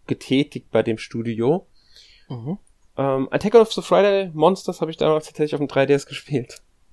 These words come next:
Speaker 2: Ach, das ist schön. Ich hab's mir damals
Speaker 1: Ja.
Speaker 2: tatsächlich gekauft, als es rausgekommen ist. Da gab's,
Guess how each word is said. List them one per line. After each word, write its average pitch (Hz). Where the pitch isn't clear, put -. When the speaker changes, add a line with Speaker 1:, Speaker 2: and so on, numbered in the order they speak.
Speaker 2:
Ach, 139
das 139
ist 147
schön. 139
Ich 135
hab's -
mir 170
damals 160
Speaker 1:
Ja. 131
Speaker 2:
tatsächlich 160
gekauft, 147
als 160
es 127
rausgekommen 127
ist. -
Da 123
gab's, -